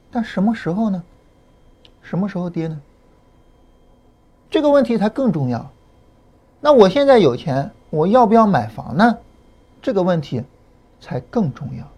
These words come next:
而且在这个问题上，我想说的是，就是在具体的实现这个问题上，我想说的是，几乎所有的人，他的判断都是错误的。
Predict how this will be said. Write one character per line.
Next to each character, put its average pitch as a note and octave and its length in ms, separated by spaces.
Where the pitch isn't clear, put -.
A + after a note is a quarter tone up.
而 G3 160
且 G3+ 240
在 A3 140
这 C4+ 100
个 A#3+ 80
问 F3 140
题 C#3 140
上， A#2 220
我 D3 100
想 D#3+ 160
说 D#3 160
的 C#3+ 120
是， C3+ 160
就 A3+ 100
是 A#3 180
在 C4 140
具 D4 240
体 - 160
的 C#3 140
实 D#3 320
现 A3+ 300
这 F#3+ 200
个 D#3 100
问 D#3 160
题 C3 160
上， B2+ 180
我 C#3+ 80
想 C#3+ 180
说 C#3+ 140
的 C3 100
是， A#2+ 180
几 F#3+ 160
乎 G3 140
所 E3 380
有 D#3+ 120
的 A#2 120
人， G#2+ 200
他 - 80
的 C#3+ 160
判 E3 280
断 D#3+ 200
都 C#3+ 140
是 C3+ 140
错 - 340
误 - 180
的。 - 80